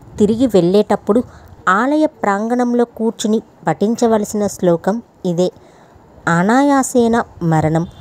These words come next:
వినా దైన్యేన జీవనం, దేహాంతే తవ సాయుజ్యం, కృపయా దేహిమి పరమేశ్వరం." అనాయాసేన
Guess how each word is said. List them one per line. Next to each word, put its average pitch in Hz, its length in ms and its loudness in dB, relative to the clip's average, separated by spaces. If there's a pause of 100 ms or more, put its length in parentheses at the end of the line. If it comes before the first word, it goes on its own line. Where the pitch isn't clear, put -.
(460)
వినా 190 360 2
దైన్యేన 214 680 0 (180)
జీవనం, 165 540 0 (540)
దేహాంతే 196 720 0 (720)
తవ 294 240 0
సాయుజ్యం, 208 680 -2 (440)
కృపయా 214 420 0 (320)
దేహిమి 202 600 0 (380)
పరమేశ్వరం." 190 760 -2 (1900)
అనాయాసేన 220 840 0